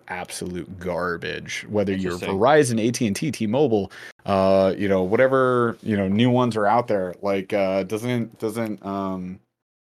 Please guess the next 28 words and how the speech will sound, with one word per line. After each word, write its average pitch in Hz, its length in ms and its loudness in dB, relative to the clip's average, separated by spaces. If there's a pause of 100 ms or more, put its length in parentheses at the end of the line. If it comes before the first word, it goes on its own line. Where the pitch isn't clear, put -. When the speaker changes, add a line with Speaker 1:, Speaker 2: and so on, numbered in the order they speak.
(520)
Speaker 1:
freaking, 95 380 -2
I 92 60 -8
can't 92 200 -10
think 92 120 -8
of - 20 -14
his 92 160 -14
name 92 200 -12
right 90 120 -10
now. 90 140 -12
Ryan 120 260 2
Reynolds 113 380 4
Speaker 2:
Verizon 151 40 4
Speaker 1:
have 151 140 4
Speaker 2:
or 151 40 4
Speaker 1:
one 156 120 4
now? 170 160 4
Speaker 2:
whatever? 196 180 -4 (360)
Speaker 1:
Ryan 139 220 4
Speaker 2:
Yeah. 147 60 2
Speaker 1:
Reynolds 156 260 0
is 131 120 -8
Mint 147 180 0
Mobile. 147 160 2 (200)
Speaker 2:
Sure. 185 80 -6 (440)
Speaker 1:
I 110 60 -8
bet 120 120 2
it's 110 120 -2
trash. - 400 -8